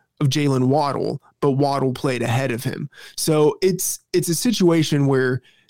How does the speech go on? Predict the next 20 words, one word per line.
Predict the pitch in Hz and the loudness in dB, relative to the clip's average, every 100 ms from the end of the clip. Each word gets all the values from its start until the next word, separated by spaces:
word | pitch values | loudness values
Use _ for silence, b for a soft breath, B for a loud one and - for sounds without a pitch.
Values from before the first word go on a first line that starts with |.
| _ | _
despite | 151 - - 180 196 - | -4 -4 -4 -2 -2 -4
everything | 170 160 156 151 135 131 135 - | 0 2 4 2 0 -2 -4 -4
that | 151 139 | -4 -2
Devonta | 135 143 143 139 | 0 0 0 0
Smith | - 135 131 | 0 -2 2
has | 135 123 | 0 2
done | 131 127 123 B | 0 0 -2 B
since | - - 196 240 - | -6 -2 2 2 2
then, | 139 107 - - _ _ _ _ - | -4 -4 -8 -10 _ _ _ _ 0
you | 139 | 0
know, | |
because | 135 143 143 - | 2 0 0 0
it | 165 | 2
is | 175 196 | 4 4
impressive | 143 143 131 - 131 | 2 0 0 0 0
that | 127 127 | 0 0
the | 139 | 0
year | 139 147 | 2 2
after | 131 190 143 | 0 0 0
that, | 123 117 113 | 0 -4 -8